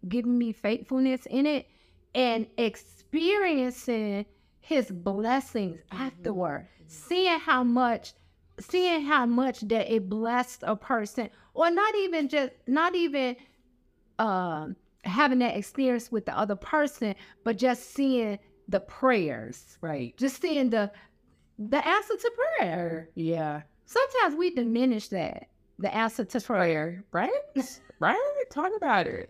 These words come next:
Speaker 1: It's true.
Speaker 2: We, man, so you know what I thought about is sometimes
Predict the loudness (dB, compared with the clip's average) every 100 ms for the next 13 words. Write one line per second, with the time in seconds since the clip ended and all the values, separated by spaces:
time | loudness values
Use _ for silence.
0 | _ -8 -8 -4 -2 0 0 0 -2 -4
1 | -8 _ _ _ _ 0 2 2 -4 _
2 | -2 0 2 0 0 2 0 -2 -2 0
3 | 0 -2 0 0 0 0 -2 -4 -6 -2
4 | -2 0 -2